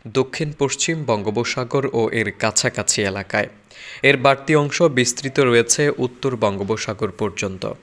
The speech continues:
এ অবস্থায় ঢাকাসহ দেশের সাতটি বিভাগে বজ্রসহ বৃষ্টির আভাস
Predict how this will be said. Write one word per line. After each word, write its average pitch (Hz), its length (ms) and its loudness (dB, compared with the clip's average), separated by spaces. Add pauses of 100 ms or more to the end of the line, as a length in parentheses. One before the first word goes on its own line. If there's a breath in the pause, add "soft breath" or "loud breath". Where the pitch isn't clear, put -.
(180)
এ 113 120 0
অবস্থায় 110 480 0 (400 loud breath)
ঢাকাসহ 127 680 -2
দেশের 117 300 0
সাতটি - 500 -4
বিভাগে 110 580 -2 (480 loud breath)
বজ্রসহ 120 640 0
বৃষ্টির 107 440 -2
আভাস 107 400 0